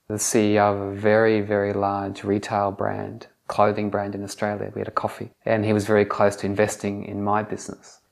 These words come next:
And, you know, this is a guy that you would never get close to by any chance, but I had the introduction and we had a great conversation. But what I noticed about him,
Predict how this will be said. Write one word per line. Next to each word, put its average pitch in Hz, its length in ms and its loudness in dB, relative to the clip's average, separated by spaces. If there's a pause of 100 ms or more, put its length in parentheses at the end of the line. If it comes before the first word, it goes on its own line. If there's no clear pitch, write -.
(140)
And, 120 140 4
you 113 60 6
know, 110 60 8
this 127 200 0
is 101 120 0
a 98 40 -2
guy 98 320 4
that 98 140 2
you 107 80 -2
would 101 120 0
never 101 220 0
get 92 260 -2
close 95 420 0
to 98 180 -2
by 101 260 0
any 104 160 0
chance, 90 320 -6
but - 140 -12
I 101 60 -6
had 98 180 -4
the 95 80 -4
introduction 95 640 -4
and 101 260 -6
we 113 100 0
had 139 120 2
a 151 40 4
great 143 240 4
conversation. 117 540 0
But 92 100 -4
what 139 140 4
I 151 60 6
noticed 135 380 2
about 104 260 -4
him, 107 400 -4